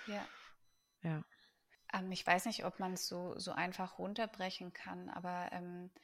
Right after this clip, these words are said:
Speaker 1: welche Haltung steht hinter der muslimischen Seelsorge? Also gibt's da irgendwie, also wo Sie sa-, also ich kenn's so aus der, ähm,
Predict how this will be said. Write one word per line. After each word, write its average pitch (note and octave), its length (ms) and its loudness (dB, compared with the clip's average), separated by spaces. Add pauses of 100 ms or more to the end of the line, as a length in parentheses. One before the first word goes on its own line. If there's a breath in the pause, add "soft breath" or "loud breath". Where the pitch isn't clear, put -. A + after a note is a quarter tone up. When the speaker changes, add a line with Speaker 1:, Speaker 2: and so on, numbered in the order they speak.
(180)
Speaker 1:
welche F3+ 500 4
Haltung A#3 380 4
steht F3+ 320 2
hinter F3 280 -6
der F3+ 120 -6
muslimischen E3+ 640 -4
Seelsorge? E3 920 -2
Also E3+ 260 2 (440 loud breath)
gibt's - 300 -4
da G#3 180 2
irgendwie, F#3+ 720 -2
also F3+ 220 0
wo F#3 80 -2
Sie F3+ 100 2
sa-, - 160 0
also F#3 180 2
ich F#3 120 -4
kenn's F#3+ 260 0
so F3+ 140 2
aus - 180 0
der, E3 380 -2
ähm, D#3 420 -6